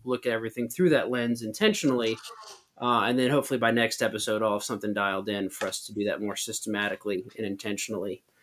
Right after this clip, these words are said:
Uh, I wanna look over some current events. Obviously, we gotta talk about Texas. Um, I've got my, uh, come and take it patch on in honor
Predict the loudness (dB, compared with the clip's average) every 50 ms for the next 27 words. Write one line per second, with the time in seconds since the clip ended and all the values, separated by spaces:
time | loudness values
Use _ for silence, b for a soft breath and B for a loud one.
0 | _ _ _ _ _ _ _ _ _ -2 2 4 6 6 6 8 10 12 12 12
1 | 12 12 12 10 10 10 10 10 10 10 8 4 4 2 2 2 2 4 6 6
2 | 6 6 4 2 2 4 4 6 4 4 4 2 0 -2 -2 2 6 10 10 10
3 | 10 10 8 8 8 8 6 6 8 8 8 10 8 8 8 6 6 6 6 4
4 | 4 2 2 2 2 0 -2 -2 -2 -4 -6 -4 -2 -2 -2 -4 -4 -8 _ _
5 | _ _ _ _ _ -4 0 4 6 6 6 6 6 2 -2 -2 0 2 4 4
6 | 4 4 6 8 8 8 8 6 4 6 6 8 10 10 10 8 8 6 4 0
7 | -2 _ _ -12 -6 -2 0 0 0 0 0 4 6 6 6 6 4 2 2 4
8 | 2 2 4 4 2 0 0 0 0 0 0 2 0 2 2 2 2 2 0 0
9 | -2 0 0 2 4 4 4 4 2 0